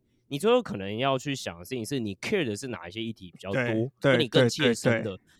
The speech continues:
Speaker 1: 那你去看谁是这样做，
Speaker 2: 对。
Speaker 1: 然后你再去投。当然你会有其他考量，谁会上，这个推动性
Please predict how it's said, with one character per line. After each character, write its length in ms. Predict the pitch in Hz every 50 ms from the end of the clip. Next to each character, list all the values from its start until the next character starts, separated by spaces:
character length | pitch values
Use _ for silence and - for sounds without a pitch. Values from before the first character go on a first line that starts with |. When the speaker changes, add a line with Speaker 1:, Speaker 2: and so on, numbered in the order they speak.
| -
Speaker 1:
那 80 | 185 196
你 160 | 170 127 113
去 100 | - 120 113 110
看 160 | 175 156 131
谁 420 | - - - - - 110 98 110
是 140 | 123 143 139
这 100 | 117 135
样 160 | 131 123 123
做， 120 | 117 139 127
Speaker 2:
对。 60 | 107
Speaker 1:
然 40 | 110
后 60 | 113
你 60 | 95
再 120 | - 101 104
去 120 | 110 110
投。 180 | - - 85 -
当 160 | - 185 226
然 160 | 226 180 139
你 80 | 117 117
会 80 | 143
有 80 | 165 135
其 100 | 107 107
他 120 | 107 113
考 140 | 110 - 95
量， 140 | 85 78 78 _ _ _ _ _ -
谁 120 | - 110
会 140 | 113 135 131
上， 260 | 131 147 123 101 95 -
这 80 | -
个 80 | 147 131
推 160 | - 131 120
动 180 | 110 139 123 113
性 240 | 110 135 113 101